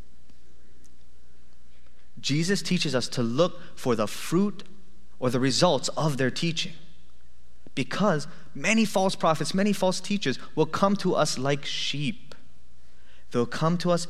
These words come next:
in ways that seem, sorry, my notes got all scrambled, but they'll come to us in ways that seem innocent. Like I said, that false, or that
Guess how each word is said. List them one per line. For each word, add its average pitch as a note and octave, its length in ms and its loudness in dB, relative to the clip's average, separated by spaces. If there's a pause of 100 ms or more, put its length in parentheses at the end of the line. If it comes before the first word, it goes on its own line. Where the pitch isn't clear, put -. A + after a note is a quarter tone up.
in A#2 220 -2
ways A2+ 640 0 (1200)
that A2 160 -2
seem, C3 520 2 (3750)
sorry, F#2+ 200 2
my F#2 120 2
notes F#2+ 220 0
got G2+ 120 2
all F#2 120 0
scrambled, F2+ 480 -2
but - 120 -2
they'll D#3+ 160 4
come G3 320 2
to G3+ 140 0
us F#3+ 220 0 (340)
in A#2+ 380 0
ways A2+ 680 2 (640)
that A2+ 240 -2 (240)
seem - 440 0
innocent. B2+ 460 0 (560)
Like C3+ 160 0
I E3 60 6
said, D#3+ 220 6
that C3+ 140 6
false, - 540 2
or B2+ 120 6
that C3 200 6